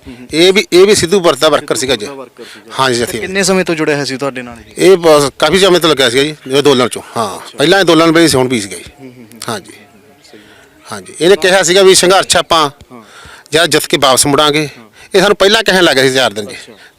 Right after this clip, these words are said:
Speaker 2: ਹਾਂ, ਤੇ ਨਹੀਂ ਆਪਣੀਆਂ ਲਾਸ਼ਾਂ ਜਾਣਗੀਆਂ।
Speaker 1: ਉਹਨਾਂ ਦੇ ਜੀਜਾ ਜੀ ਵੀ ਕਹਿੰਦੇ ਨੇ, ਉਹ ਕਹਿੰਦੇ ਵੀ ਸਾਨੂੰ ਫੋਨ 'ਤੇ ਵੀ ਆਹੀ ਗੱਲ ਕਹੀ ਗਿਆ
Speaker 2: ਹਾਂਜੀ।
Speaker 1: ਵੀ ਜਦੋਂ ਘਰੋਂ ਗਿਆ, ਕਹਿੰਦਾ ਵੀ ਜਾਂ ਤਾਂ ਲਾਸ਼ ਆਊਗੀ ਜਾਂ ਜਿੱਤ ਕੇ ਮੁੜਾਂਗੇ।
Speaker 2: ਜਾਂ ਸੰਘਰਸ਼ ਜਿੱਤ ਕੇ ਆਵਾਂਗੇ ਜੀ, ਹਾਂਜੀ। ਪਰ ਇਹ ਸਰਕਾਰ, ਖੱਟੜ ਸਰਕਾਰ 'ਤੇ ਪਰਚਾ ਲਾਜ਼ਮੀ ਹੋਣਾ ਚਾਹੀਦਾ ਹੈਗਾ। ਸ-, ਸਮੇਤ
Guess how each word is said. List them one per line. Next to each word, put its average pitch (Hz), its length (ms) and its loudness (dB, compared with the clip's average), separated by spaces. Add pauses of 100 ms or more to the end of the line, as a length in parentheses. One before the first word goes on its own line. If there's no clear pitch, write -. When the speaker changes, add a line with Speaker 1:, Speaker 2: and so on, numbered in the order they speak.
(260)
Speaker 2:
ਹਾਂ, 120 240 -2 (300)
ਤੇ 185 80 2
ਨਹੀਂ 208 180 4
ਆਪਣੀਆਂ 202 240 2
ਲਾਸ਼ਾਂ 165 300 0
ਜਾਣਗੀਆਂ। 110 460 -6
Speaker 1:
ਉਹਨਾਂ 180 160 -16
ਦੇ 175 60 -18
ਜੀਜਾ 143 360 -4
ਜੀ 156 100 -8
ਵੀ 151 120 -10
ਕਹਿੰਦੇ 143 240 -8
ਨੇ, 151 100 -8
ਉਹ 147 80 -10
ਕਹਿੰਦੇ 147 200 -6
ਵੀ 147 80 -10
ਸਾਨੂੰ 139 420 -8 (100)
ਫੋਨ 131 260 -6
'ਤੇ 139 140 -6
ਵੀ 139 140 -4
ਆਹੀ 131 240 -4
ਗੱਲ 127 180 -4
ਕਹੀ 127 180 -6
ਗਿਆ 139 100 -4
Speaker 2:
ਹਾਂਜੀ। 139 100 -2
Speaker 1:
ਵੀ 131 60 -6
ਜਦੋਂ 127 240 -4
ਘਰੋਂ 135 300 -4
ਗਿਆ, 120 260 -2
ਕਹਿੰਦਾ - 460 -8
ਵੀ 143 100 -6
ਜਾਂ 123 180 -2
ਤਾਂ 127 120 -4
ਲਾਸ਼ 110 340 -2
ਆਊਗੀ 123 380 -10 (220)
ਜਾਂ 127 160 -8
ਜਿੱਤ 107 240 -10
ਕੇ 120 120 -10
ਮੁੜਾਂਗੇ। 113 180 -6
Speaker 2:
ਜਾਂ 170 80 0
ਸੰਘਰਸ਼ 175 340 -2
ਜਿੱਤ 139 200 -4
ਕੇ 127 120 -2
ਆਵਾਂਗੇ 104 260 -6
ਜੀ, 95 160 -20
ਹਾਂਜੀ। 92 160 -18 (500)
ਪਰ 151 100 2
ਇਹ 185 60 4
ਸਰਕਾਰ, 151 360 0
ਖੱਟੜ 143 280 -4
ਸਰਕਾਰ 135 320 0
'ਤੇ 170 100 -2
ਪਰਚਾ 143 300 0
ਲਾਜ਼ਮੀ 123 260 0
ਹੋਣਾ 117 220 -4
ਚਾਹੀਦਾ 123 300 -2
ਹੈਗਾ। 165 180 -2 (340)
ਸ-, - 160 -12 (200)
ਸਮੇਤ 160 640 2